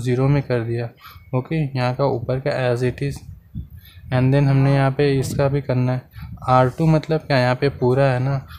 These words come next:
तो पूरे में ऐसे ही same changes करने हैं। ओके, अब हम क्या करेंगे, यहाँ पे जो फ़ोर है, यहाँ पे हम क्या कर देंगे, पहले फ़ोर लिखेंगे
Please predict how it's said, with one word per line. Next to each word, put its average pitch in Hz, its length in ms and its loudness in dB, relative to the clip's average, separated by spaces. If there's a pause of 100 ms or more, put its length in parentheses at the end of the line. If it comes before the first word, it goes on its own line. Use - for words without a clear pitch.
(140)
तो 151 60 -4
पूरे 143 320 4
में 151 140 6
ऐसे 139 480 2
ही 147 80 -2
same 131 360 2
changes 135 420 -2
करने 123 260 -2
हैं। - 480 -8
ओके, 160 200 0
अब - 240 0
हम 147 180 4
क्या 151 160 4
करेंगे, 151 460 4
यहाँ 131 340 2
पे 131 140 -2 (580)
जो 131 180 2
फ़ोर 139 520 2
है, 135 80 0 (1000)
यहाँ 123 160 2
पे 131 140 -2
हम 135 100 2
क्या 135 180 -2
कर 135 120 -2
देंगे, 131 240 0
पहले 131 320 -2
फ़ोर 131 340 -2
लिखेंगे 127 560 -2